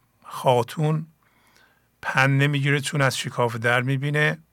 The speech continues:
و این موضوع را هم داستان روشن می‌کنه که اجرای محدودیت‌های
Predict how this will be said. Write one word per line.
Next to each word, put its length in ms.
و 400
این 180
موضوع 460
را 140
هم 360
داستان 540
روشن 380
می‌کنه 380
که 400
اجرای 1000
محدودیت‌های 1700